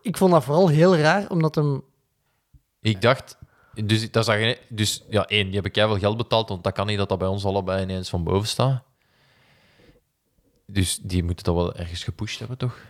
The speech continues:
Speaker 2: En dan, en,
Speaker 1: Ja.
Speaker 2: en dan, ja, daar stonden zo echt zo keiveel logo's bij dat dat dingen had gewonnen. En dan dacht ik, oké, een Engelsman.
Speaker 1: Ja, het was een
Speaker 2: Goed.
Speaker 1: professor, hè?
Speaker 2: Ja, voilà. Hè,
Speaker 1: P H D
Speaker 2: hè.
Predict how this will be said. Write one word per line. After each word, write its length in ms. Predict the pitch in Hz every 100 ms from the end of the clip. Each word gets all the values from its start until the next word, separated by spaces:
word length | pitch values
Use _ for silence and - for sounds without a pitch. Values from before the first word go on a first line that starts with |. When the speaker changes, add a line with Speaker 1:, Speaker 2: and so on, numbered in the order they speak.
| _
Speaker 2:
En 140 | 117 110
dan, 180 | 107 107 - -
en, 120 | 104
Speaker 1:
Ja. 80 | - -
Speaker 2:
en 180 | 113 104
dan, 200 | 110 107
ja, 260 | 104 101 104
daar 140 | 104
stonden 240 | - 120 107
zo 60 |
echt 180 | 113 120
zo 80 | 123
keiveel 300 | - 120 127
logo's 500 | 110 104 127 131 127
bij 180 | 110 120
dat 120 | 113
dat 280 | 98 95 92
dingen 160 | 107 127
had 120 | 131
gewonnen. 320 | 123 127 139 110
En 80 |
dan 120 | 101 101
dacht 140 | 110
ik, 160 | 101 -
oké, 180 | -
een 100 | 90
Engelsman. 640 | 90 92 117 - 127 135 131 _ _ _ _ - _ _ _ _ _ _
Speaker 1:
Ja, 100 | 165
het 140 | 170
was 160 | 170 -
een 80 | 156
Speaker 2:
Goed. 120 | 151
Speaker 1:
professor, 320 | 113 - -
hè? 100 | 175 214
Speaker 2:
Ja, 240 | 104 107 78
voilà. 360 | 104 107 98
Hè, 220 | - 160
Speaker 1:
P 60 | 135
H 20 |
D 20 |
Speaker 2:
hè. 500 | 104 123 175 190 175